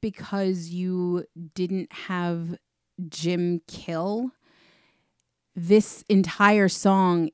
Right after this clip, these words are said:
is about Long John Silver trying to persuade Jim to join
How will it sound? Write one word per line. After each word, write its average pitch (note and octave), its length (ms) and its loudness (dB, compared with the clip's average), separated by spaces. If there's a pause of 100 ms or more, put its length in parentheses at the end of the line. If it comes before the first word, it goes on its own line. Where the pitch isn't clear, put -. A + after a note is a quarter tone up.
(100)
is E3+ 640 -4 (100)
about E3 640 0 (200)
Long F3+ 340 2
John E3+ 260 4
Silver E3+ 420 0
trying E3 360 0
to F3 100 -8
persuade E3+ 800 -4
Jim E3+ 360 4
to - 140 -8
join E3 720 -2